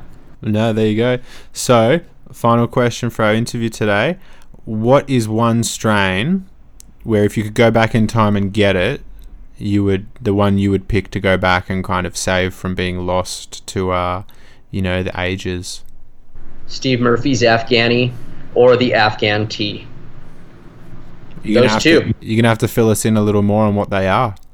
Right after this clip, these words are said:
Speaker 2: So Steve Murphy's Afghani is the basis for all Northern Lights. Uh, Northern Lights one through twelve, I believe, were all based on the Steve Murphy Afghani line, w-, each with different parents combined in it. Um, Afghan tea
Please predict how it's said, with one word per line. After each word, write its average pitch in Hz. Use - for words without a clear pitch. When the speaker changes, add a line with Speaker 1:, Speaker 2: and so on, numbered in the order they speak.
Speaker 2:
So 147
Steve 214
Murphy's 214
Afghani 143
is 127
the 127
basis 113
for -
all 113
Northern 110
Lights. -
Uh, 110
Northern 113
Lights 107
one 113
through 110
twelve, 123
I 131
believe, 180
were 117
all 120
based 113
on 107
the 104
Steve 107
Murphy 107
Afghani 110
line, 113
w-, 113
each 160
with 139
different 120
parents 113
combined 104
in -
it. 69
Um, 107
Afghan 117
tea 170